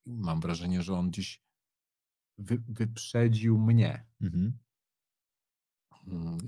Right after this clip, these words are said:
Speaker 1: wy-, wyprzedził mnie, ja, wiesz, jak chciałem zrobić u ptaka, bo tutaj też, wiesz, tutaj w tej pandemii wszyscy te lornetki kupują, tam się znają, tutaj wrzucają,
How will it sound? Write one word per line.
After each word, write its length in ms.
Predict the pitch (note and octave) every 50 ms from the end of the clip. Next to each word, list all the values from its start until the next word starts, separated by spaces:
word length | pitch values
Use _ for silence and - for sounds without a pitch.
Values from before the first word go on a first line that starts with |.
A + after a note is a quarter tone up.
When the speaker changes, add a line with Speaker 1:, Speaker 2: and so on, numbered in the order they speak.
| G#2
Speaker 1:
wy-, 120 | G2 - - - _ -
wyprzedził 720 | C#3 G#2+ G2+ F#2+ - - - - G2+ G2 G2 - - F#2+
mnie, 200 | F#2+ F#2+ F#2 E2+
ja, 220 | D#2+ D2 D2+ D#2+ E2
wiesz, 240 | D#2+ D2 - - -
jak 100 | F2 -
chciałem 300 | - - F2+ E2+ D#2+ E2
zrobić 260 | F2 E2 - - -
u 20 | _
ptaka, 340 | - - G2 F#2+ - - -
bo 100 | G2 F2+ -
tutaj 180 | - - - _
też, 360 | - - - - - - -
wiesz, 220 | - - - - -
tutaj 240 | - - - - - _
w 80 | _
tej 160 | _ - G#2+
pandemii 460 | _ - D#3 - - - G2 F2 D#2 D#2+
wszyscy 340 | - - - - - -
te 220 | - _ _ _ _ - B2+ A2+ - _ _ _ _ _ _ _ _ _ _ _ _ _
lornetki 520 | - - F2 - A#2 A#2 A2+ A#2 A2+ - -
kupują, 540 | - - - - A2+ G#2+ G2+ F#2 D#2+ D#2 D#2+
tam 200 | - E2 D#2+ -
się 140 | - -
znają, 500 | F2+ F2+ G#2 A2 A2 G#2+ F#2 E2+ E2 D#2+
tutaj 360 | D#2+ - - - - - F2+ G#2
wrzucają, 840 | G#2+ G#2 G2+ E2+ G2 G2 - A#2 A2+ A2+ G#2+ G2 F2 E2+ E2 E2